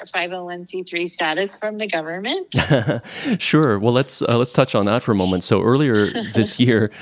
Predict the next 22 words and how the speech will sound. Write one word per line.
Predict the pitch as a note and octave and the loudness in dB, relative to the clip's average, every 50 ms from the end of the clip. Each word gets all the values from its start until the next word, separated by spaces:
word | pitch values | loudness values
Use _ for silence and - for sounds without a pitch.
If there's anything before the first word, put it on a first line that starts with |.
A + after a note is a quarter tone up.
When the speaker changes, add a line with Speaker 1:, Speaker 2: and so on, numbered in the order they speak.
| - - - G3+ - - - | -14 -8 -6 -6 -6 -2 0
Speaker 2:
uh, | A2 G#2+ G2 G2 F#2+ F#2 F#2+ G2 | 0 2 2 2 2 2 0 -2
we | - G2+ A#2 A2 | -2 0 0 2
incorporated | G#2 G#2+ - - B2 A#2+ - - A2 G2+ G2+ G2 F#2 F#2 F#2 F#2 F#2+ F2+ | 2 0 2 2 2 2 2 2 2 4 4 4 4 2 2 2 2 0
as | - - G2 F#2+ | 0 0 0 2
a | F#2+ F#2 | 2 2
nonprofit | F#2 F#2 F#2 G2 - - G2 F#2+ - - F#2 | 4 4 2 2 2 2 2 2 2 -2 -2
organization, | F#2+ F#2+ F2+ F#2 F#2+ F#2 D#2+ F2+ F2 E2+ - - - E2+ E2+ G2+ G#2 - - - - - - - - - - | 0 0 0 0 -2 -2 0 0 -2 -2 -2 -2 -2 0 -2 -2 -4 -6 -10 -20 -20 -18 -18 -18 -20 -12 -2
um, | - G2 F2+ E2+ D#2+ D#2+ - _ - - | 0 2 2 2 0 -2 -4 _ -8 0
called | - G2 F2+ G2+ - G#2+ | 2 2 2 2 0 0
the | G#2+ G2+ | -2 -2
Torus | - - G#2+ F2+ E2+ E2+ - | 2 2 2 2 2 0 0
Project. | - G2 E2+ D#2+ D2+ - D2+ D#2+ A#2+ - - - _ _ _ _ - - - - - | 0 0 2 2 0 -2 -2 -4 -4 -6 -10 -20 _ _ _ _ -20 -20 -16 -4 2
And, | A#2 A2 G#2 G#2 G2+ G2+ G2+ G2 | 2 4 4 4 4 2 4 4
uh, | A2 G#2 G2+ G2 G2 G#2 | 4 4 4 4 2 0
if | A#2+ - | 2 2
anyone's | G3+ A3+ A3+ G3+ D#3 B2 - - _ _ _ _ | 2 2 2 0 0 0 0 -2 _ _ _ _
kind | - D3+ C3+ A2+ | 0 2 2 2
of | F#2+ | 2
joining | - A2 G#2+ G#2+ G#2+ G2+ G2+ | 4 4 4 4 4 4 4
in, | G#2+ A2 A2 A2 G#2+ G2+ G2 F#2+ - _ - | 4 4 4 4 4 2 2 0 -2 _ 0
um, | G2+ G#2 G2 F#2 F#2 F2 F2 F2 F2 F2 D#2+ - _ _ - | 2 2 2 4 2 2 2 2 0 -2 -2 -4 _ _ 0
and | G2+ F#2+ F#2 F2+ F2+ F#2 F2 | 2 2 2 2 0 -2 -2